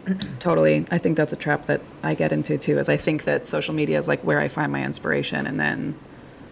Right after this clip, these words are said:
Speaker 2: it's actually i-, yeah, it kinda, like, strips you of it, 'cause then you f-, for me, like, especially when I was doing Hoff Goods, that was, like, so much of what I was creating was inspired by something else I just saw on social media, and then I'm just kind of, like, copying it and making it my own w-,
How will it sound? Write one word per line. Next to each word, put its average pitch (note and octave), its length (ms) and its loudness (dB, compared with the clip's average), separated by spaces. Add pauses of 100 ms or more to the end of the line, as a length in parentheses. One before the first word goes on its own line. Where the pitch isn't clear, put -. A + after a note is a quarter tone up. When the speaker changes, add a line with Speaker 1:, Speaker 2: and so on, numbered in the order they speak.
(440)
Speaker 2:
it's - 140 -2
actually - 680 -2 (1700)
i-, - 300 -4
yeah, E3 280 4
it C#3 80 -4
kinda, D3+ 140 0
like, C#3 120 -2
strips - 360 -2
you C3+ 100 0
of - 100 0
it, - 80 -4
'cause - 120 -14
then - 140 2
you D2+ 80 0
f-, - 100 -12 (260)
for F3 120 2
me, F3 220 4
like, D3+ 180 2
especially D#3+ 260 0
when D#3 80 2
I D3+ 40 2
was D3 80 0
doing D3+ 160 0
Hoff C#3+ 220 -2
Goods, C#3+ 260 2
that C#3+ 100 -2
was, - 100 -10
like, C#3+ 240 -2 (1400)
so F3+ 220 4
much E3 220 2
of D#3 80 2
what D3+ 120 6
I D3 60 6
was C#3+ 120 4
creating D3 480 4
was C#3 140 -2
inspired D3 500 4
by D3 80 0
something D3 300 -2
else C#3+ 140 -2
I D3+ 60 0
just - 220 -4
saw - 520 2
on D3 100 0
social D#3 240 -2
media, D3 240 2
and D3 80 0
then D3 40 0
I'm D3 100 0
just D#3 160 -4
kind - 160 0
of, D#3 80 -2
like, - 320 -4
copying E3 480 2
it F3+ 200 0
and D3+ 120 2
making D3 260 0
it - 80 -2
my D3+ 140 0
own D3 220 0
w-, D3+ 80 -2